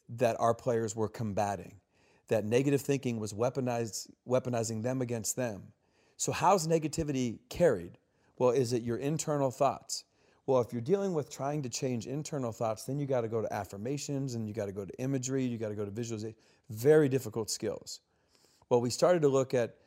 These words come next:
the externalization. Well, if somebody says something out loud,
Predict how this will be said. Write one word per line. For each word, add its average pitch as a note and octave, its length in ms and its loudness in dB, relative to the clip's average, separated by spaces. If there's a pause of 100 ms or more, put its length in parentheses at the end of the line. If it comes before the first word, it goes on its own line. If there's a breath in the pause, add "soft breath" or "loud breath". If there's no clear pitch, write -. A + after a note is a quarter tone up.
(120 soft breath)
the A#2+ 140 -2
externalization. C3+ 1080 -2 (520)
Well, A#2+ 120 4
if A2 40 -2
somebody F#3+ 540 4
says E3+ 460 0
something D#3+ 440 -2
out B2 280 0
loud, A#2 420 -4